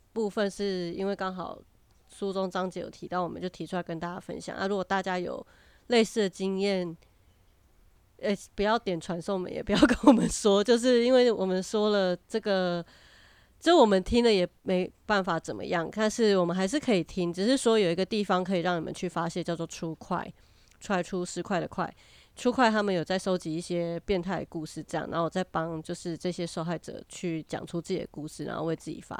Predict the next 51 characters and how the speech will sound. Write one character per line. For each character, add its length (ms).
声。 160
那 140
可 140
是 120
因 160
为 80
我 480
不 160
想 220
要 160
在 180
我 140
本 240
业 100
之 200
外 340
再 240
去 380
听 360
这 140
些 240
事 300
情， 320
所 180
以 160
请 420
你 120
们 200
就 100
是 160
不 200
要 500
跟 120
我 80
们 180
说， 640
然 160
后 160
我 40
们 240
也 240
尊 200
重 140
每 140
个 120
人 120
的 100
生 180
命 220
经 220
验。 200